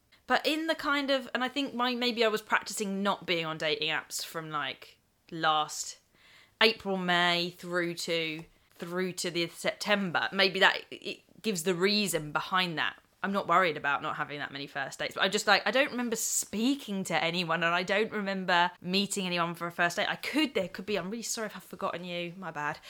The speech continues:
But, I, I mean, that tells you everything if it, if there was.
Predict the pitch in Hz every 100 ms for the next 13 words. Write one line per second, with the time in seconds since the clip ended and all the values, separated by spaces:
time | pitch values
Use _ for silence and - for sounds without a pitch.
0 | - - - 214 - - - - - _
1 | _ 160 143 151 - 165 - 190 - 175
2 | 185 175 - 175 165 160 147 147 151 -
3 | 165 - 165 175 135